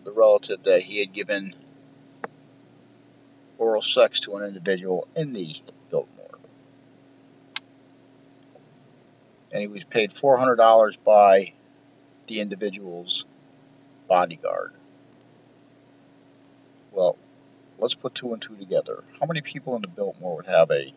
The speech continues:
security guard? I don't know. I could probably think of one. So, and then the Bilt-, the bodyguard, uh,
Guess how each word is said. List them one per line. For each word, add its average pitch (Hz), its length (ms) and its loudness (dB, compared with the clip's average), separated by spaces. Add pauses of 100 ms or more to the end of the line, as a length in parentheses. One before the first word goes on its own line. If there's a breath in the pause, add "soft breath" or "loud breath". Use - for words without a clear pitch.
(160)
security - 600 -10
guard? 50 260 -8 (2750)
I 98 80 4
don't 82 220 -4
know. - 260 -6 (1800)
I 87 140 0
could - 160 -20
probably 87 280 -2
think - 260 -12
of 65 140 -16
one. 117 220 0 (2500)
So, 117 460 6 (1700)
and 131 140 4
then 127 120 2
the 117 80 -6
Bilt-, 117 260 4 (320)
the 98 280 -4 (140)
bodyguard, 95 680 6 (680)
uh, 85 320 0